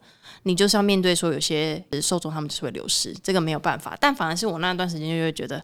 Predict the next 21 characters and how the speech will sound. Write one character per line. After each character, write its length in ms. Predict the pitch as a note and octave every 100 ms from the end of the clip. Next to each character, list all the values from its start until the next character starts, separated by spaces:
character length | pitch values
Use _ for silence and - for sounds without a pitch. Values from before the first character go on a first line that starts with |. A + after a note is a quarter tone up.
| - - -
唉， 380 | F3+ - - -
还 160 | -
是， 240 | F3 G#3 F3+
所 160 | E3+
以 80 | G3
其 280 | F3 F3+ E3+
实 40 | -
可 120 | -
能 120 | D#3 D#3
我 80 |
当 140 | D#3+ F3
初 100 | F#3
继 120 | F#3+
续 60 | F3
留 100 | D#3
在 100 | F3+
澳 140 | F3
洲 120 | E3 E3+
更 180 | G3+ F3
好 200 | D#3+ D3+
呢， 260 | D3 -